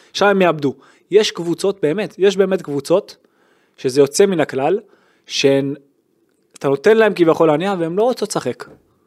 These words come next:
כמו שאתה מתאר, זה לא המקרה. לא זה המקרה, ולא משחקים קודמים. זה לא המקרה, אוקיי? במקרה כזה, שזה יגיע מקרה כזה, ויגיע יום אחד מקרה כזה, אז גם אז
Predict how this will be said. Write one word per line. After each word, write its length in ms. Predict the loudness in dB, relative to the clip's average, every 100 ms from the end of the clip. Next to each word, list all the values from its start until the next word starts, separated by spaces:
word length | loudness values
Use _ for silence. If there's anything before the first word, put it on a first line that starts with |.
| _ _
כמו 160 | -8
שאתה 140 | -2 -2
מתאר, 280 | 2 2 2 -4 _
זה 160 | 2 6
לא 120 | 6
המקרה. 300 | 4 -4 -12 _ _ _ 2
לא 240 | 4 6
זה 220 | 4 2
המקרה, 340 | 2 -2 0 0 -2 _ _ _ 2
ולא 220 | 4 4
משחקים 400 | 0 -6 2 4
קודמים. 320 | 4 0 -4 -10 _
זה 280 | -12 0 6
לא 240 | 8 6
המקרה, 320 | 4 -2 -10 -20 _ _ _
אוקיי? 280 | -2 2 0 -2 -20 -20 0
במקרה 580 | 0 2 -2 0 2 2
כזה, 300 | 2 2 2 0 _ _ _
שזה 320 | -8 -2 4
יגיע 340 | 4 4 2 2
מקרה 220 | 2 2 2
כזה, 220 | 4 4
ויגיע 340 | 4 4 4
יום 120 | 4 2
אחד 180 | 0
מקרה 260 | -4 -4 -4
כזה, 260 | -2 -2 -2 -4 _ _ _ _ -8
אז 240 | -8 -2
גם 240 | 0 0
אז 400 | 0 2 2 0